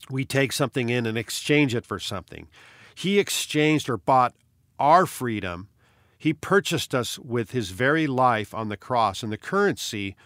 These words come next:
was his own blood. Jesus delivered us from the bondage of sin and death, and everyone needs redemption. Jesus conquered death by rising on the third day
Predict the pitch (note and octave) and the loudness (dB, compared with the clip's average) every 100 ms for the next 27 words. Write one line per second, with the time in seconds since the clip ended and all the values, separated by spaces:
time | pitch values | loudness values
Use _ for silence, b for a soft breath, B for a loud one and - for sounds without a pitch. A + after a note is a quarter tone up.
0 | b b B2 G#2 G#2+ - A2+ B2 G#2+ A2 | b b -6 -4 -4 -4 -2 -4 -6 -6
1 | G#2+ G#2 E2 _ b b B2 E3 A#2+ G#2 | -4 -4 -6 _ b b -2 -2 -2 -6
2 | B2+ C3 E3 C#3+ A2 G#2 - A2+ G2+ A#2+ | -4 -2 -2 -2 -4 -8 -8 -8 -8 -4
3 | A#2 B2 B2+ A#2+ - - b b - G#2 | -2 -2 -4 -6 -10 -14 b b -8 -6
4 | - - A#2+ A#2+ A#2+ - _ _ _ - | -4 -2 -2 -2 -6 -14 _ _ _ -8
5 | A2 G#2 A2 F#2 D#2 - _ b b - | -6 -4 -2 -4 -6 -16 _ b b -8
6 | C3 - D3 E3 C#3+ C#3 B2+ B2 C3 B2 | -6 0 0 2 2 2 0 -2 -2 -2
7 | G2 - _ _ _ _ _ G2+ A2 F2 | -6 -12 _ _ _ _ _ -6 -6 -4
8 | G#2 G2+ - E2+ D#2+ - - _ _ _ | -4 -6 -10 -12 -16 -18 -20 _ _ _
9 | _ _ - A#2 G2+ C#3+ E3 C#3+ E3+ - | _ _ -14 -8 -2 0 0 -2 -8 -8
10 | - C3+ C3 C#3 A#2 G2 A2+ G2 - G#2 | -4 -4 -4 -6 -6 -6 -6 -6 -8 -6
11 | G2+ G#2 G#2+ G2+ G#2+ F#2+ G2 F2+ A2+ G#2+ | -4 -4 -4 -6 -8 -8 -10 -10 -8 -8
12 | F#2+ G2+ F2+ F2 | -6 -8 -8 -10